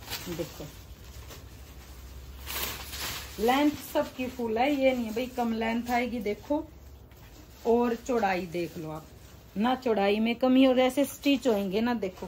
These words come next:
कितना प्यारा look देने वाले हैं। और इनके खास कर ये प्यारे प्यारे से दुपट्टे, कोई office जाता है या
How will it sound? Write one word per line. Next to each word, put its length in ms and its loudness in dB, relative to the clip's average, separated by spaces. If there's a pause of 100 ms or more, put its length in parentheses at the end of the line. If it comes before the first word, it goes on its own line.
(100)
कितना 400 0
प्यारा 360 0
look 240 -4
देने 300 -2
वाले 240 4
हैं। 200 -2 (360)
और 100 4
इनके 300 -2
खास 560 -2
कर 140 -2
ये 180 -2
प्यारे 440 0
प्यारे 300 -2
से 180 -8
दुपट्टे, 520 -4 (440)
कोई 180 6
office 460 2
जाता 460 2
है 220 2 (720)
या 160 2